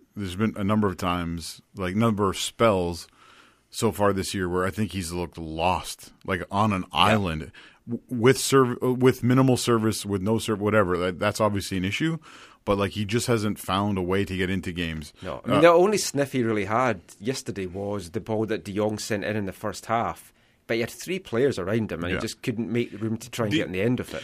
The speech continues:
Speaker 3: the, the best he's looked is when he's had a, a, the, uh, the person he's had most chemistry with, I thought, is Bola. Um,
Speaker 1: Yeah.
Speaker 3: uh, uh, uh, when they're both on the pitch together, and, uh,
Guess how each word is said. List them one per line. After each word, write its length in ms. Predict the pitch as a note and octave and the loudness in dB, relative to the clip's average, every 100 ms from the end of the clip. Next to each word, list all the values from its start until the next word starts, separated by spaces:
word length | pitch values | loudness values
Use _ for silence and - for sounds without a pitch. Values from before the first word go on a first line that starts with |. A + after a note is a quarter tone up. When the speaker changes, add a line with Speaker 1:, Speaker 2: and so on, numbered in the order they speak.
| A#2+ | 2
Speaker 3:
the, 260 | D3 D3+ C#3+ | 4 6 4
the 100 | D3+ | 4
best 300 | D3+ F3+ - | 4 2 -2
he's 160 | E3 | -6
looked 320 | A2+ C3 B2+ - | -2 -2 -2 -4
is 240 | A#2 G2+ | -6 -6
when 540 | G#2 A#2 A2+ A2 A2 | -6 -6 -6 -6 -10
he's 460 | G#2 E2+ G#2+ A2+ G2 | -12 -12 -8 -6 -6
had 200 | A2+ A2+ | -4 -4
a, 380 | A2 F#2 G#2 F2+ | -4 -8 -12 -14
a, 40 | |
the, 320 | G2+ G#2+ - A2 | -12 -12 -10 -12
uh, 40 | |
the 140 | G#2+ A#2 | -8 -8
person 320 | - C#3+ C#3 | -4 -2 -2
he's 120 | A#2+ | -2
had 120 | B2 | -2
most 220 | A2+ A#2 - | -2 -4 -4
chemistry 400 | A2+ G#2+ - G#2+ | -8 -8 -8 -8
with, 160 | G2+ | -6
I 100 | G2+ | -6
thought, 220 | G2+ G#2 | -4 -6
is 100 | F#2+ | -6
Bola. 340 | F2+ G2+ F#2+ - _ _ _ _ | -10 -10 -10 -14 _ _ _ _
Um, 720 | - A2 G#2 G2+ G2 G2 G2 - - | -6 -4 -2 -4 -6 -10 -14 -10 -4
Speaker 1:
Yeah. 80 | |
Speaker 3:
uh, 160 | F#2 F#2+ G#2+ | -4 -4 -8
uh, 20 | A#2 - A2 G#2 | -10 -6 -8 -8
uh, 20 | A2 | -8
when 280 | A#2 A2+ | -6 -6
they're 300 | A2 C3 D3 | -2 2 2
both 300 | C3 B2+ C3+ | 2 0 -2
on 120 | C3 A#2+ | -2 -4
the 80 | |
pitch 240 | B2 C3 B2 | -4 -6 -6
together, 380 | A#2 B2 C3 A#2+ | -6 -4 -4 -4
and, 320 | A#2 A2+ G#2 | -6 -8 -10
uh, 200 | G#2 | -10